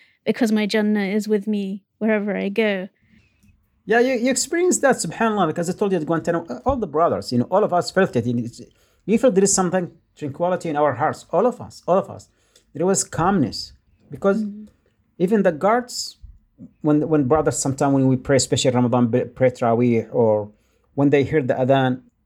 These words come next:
Speaker 2: the guards would come li-, sit down and listen. Because when this, uh,
Speaker 1: Wow.
Speaker 2: pray time, five si-, five times a day, so all the movement has to stop in the camp,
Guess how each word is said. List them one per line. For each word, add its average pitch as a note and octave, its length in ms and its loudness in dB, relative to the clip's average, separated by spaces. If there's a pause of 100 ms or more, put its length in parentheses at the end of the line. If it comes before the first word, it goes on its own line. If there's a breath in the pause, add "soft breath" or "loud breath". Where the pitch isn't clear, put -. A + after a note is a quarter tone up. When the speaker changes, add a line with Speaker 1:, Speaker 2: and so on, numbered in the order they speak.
(160)
Speaker 2:
the C3 100 0
guards E3+ 280 0
would C#3+ 140 -10
come D3 180 2
li-, A2 220 -2
sit C3 400 -6
down C#3+ 320 2
and B2+ 180 0
listen. B2 340 -2 (140)
Because C3 360 0
when C#3 140 2
this, C3+ 220 2
uh, A#2 300 0
Speaker 1:
Wow. G#2 120 -14
Speaker 2:
pray D3 160 4
time, D#3 420 -2
five C3 240 0
si-, - 220 -8
five D#3+ 260 -2
times C#3+ 200 -4
a A2 40 -4
day, A2+ 300 0 (480)
so - 160 -6 (360)
all E3 160 0
the E3+ 140 0
movement D#3+ 480 0
has B2+ 120 0
to - 100 -6
stop C#3 200 0
in B2+ 80 2
the A#2 80 2
camp, G2+ 360 -4